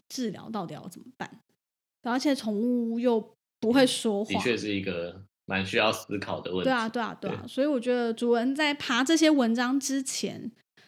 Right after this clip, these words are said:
Speaker 1: 真的就是不要看了之后就觉得，“哦，对，大家都说不要开刀，我觉得开刀他一定撑不过去，太可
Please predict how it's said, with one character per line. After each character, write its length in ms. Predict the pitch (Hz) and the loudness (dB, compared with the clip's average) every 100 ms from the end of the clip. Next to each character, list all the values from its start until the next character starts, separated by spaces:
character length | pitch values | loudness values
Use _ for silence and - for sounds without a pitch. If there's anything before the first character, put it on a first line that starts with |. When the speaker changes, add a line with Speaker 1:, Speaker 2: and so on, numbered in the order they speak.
| _ | _
Speaker 1:
真 140 | - 262 | 0 2
的 100 | 233 | 2
就 160 | 233 | -2
是 480 | 233 240 226 208 233 - _ _ _ | -2 -2 -2 -2 -6 -14 _ _ _
不 80 | 247 | 4
要 220 | 294 302 277 | 6 6 2
看 360 | - 349 262 | 4 6 6
了 100 | 226 | 4
之 180 | - 240 | 2 0
后 220 | 254 262 | 4 4
就 100 | 254 | 4
觉 140 | 254 220 | 2 2
得 100 | 214 | 2
，“哦， 240 | 285 277 - | 0 0 -2
对， 180 | 311 262 | 4 4
大 160 | 233 277 | 4 2
家 140 | 254 | 2
都 160 | 247 247 | 2 2
说 140 | 262 | 2
不 100 | 226 | 2
要 180 | 214 208 | 0 0
开 280 | 208 214 202 | -2 -6 -6
刀， 240 | 208 185 | -4 -4
我 120 | 202 | -4
觉 140 | - 220 | -4 -4
得 180 | 220 226 - - - | -4 -4 -10 -20 -8
开 120 | - 254 | 0 2
刀 120 | 254 | 2
他 160 | 277 240 | 2 2
一 60 | |
定 180 | 226 233 | 2 -2
撑 240 | - 233 | 0 0
不 120 | 214 220 | 0 0
过 180 | 233 | -2
去， 140 | 226 220 | -2 -4
太 200 | - 233 | -4 -4
可 280 | - - | -4 -10